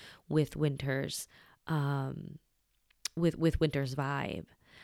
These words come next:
Um, and so I'm curious for you, um, you know, which piece of this, hobbies, quiet time, time to yourself, or rest practices, wh-, where,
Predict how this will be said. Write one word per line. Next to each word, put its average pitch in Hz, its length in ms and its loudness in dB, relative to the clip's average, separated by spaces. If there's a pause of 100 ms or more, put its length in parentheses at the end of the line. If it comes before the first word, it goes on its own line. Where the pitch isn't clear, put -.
(240)
Um, 147 420 2
and 180 160 4
so - 80 2
I'm 208 100 2
curious 311 600 2
for - 160 0
you, 170 600 -2 (420)
um, 151 600 -2 (260)
you 214 140 2
know, 208 100 4
which 240 440 2 (200)
piece - 300 2
of - 160 -4
this, - 260 -4
hobbies, 165 420 2
quiet 151 360 0
time, - 220 -4
time 151 240 -2
to - 160 -6
yourself, 131 400 -4
or 139 80 -4
rest 135 260 -4
practices, - 560 -6
wh-, 165 260 -2
where, 196 340 2